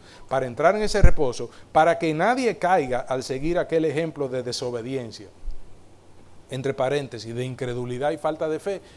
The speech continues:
que cometió el pueblo de Israel y no pudo entrar en la tierra prometida. Tenemos que hacer un esfuerzo, un esfuerzo.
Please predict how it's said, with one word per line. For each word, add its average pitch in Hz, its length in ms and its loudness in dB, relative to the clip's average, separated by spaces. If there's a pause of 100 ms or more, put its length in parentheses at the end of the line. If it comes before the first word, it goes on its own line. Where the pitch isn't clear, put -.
(100)
que 135 120 -6
cometió 127 380 -6
el 135 60 -4
pueblo 143 300 -2
de 143 100 -6
Israel 156 420 -2 (120)
y 131 100 -16
no 127 200 -8
pudo 139 200 -6
entrar 123 300 -8
en 117 80 -12
la 110 140 -12
tierra 117 240 -10
prometida. 107 460 -16 (720)
Tenemos 147 300 -8
que 160 80 -6
hacer 143 220 -6
un 143 140 -8
esfuerzo, 117 840 -8 (2000)
un 156 180 -10
esfuerzo. 131 760 -6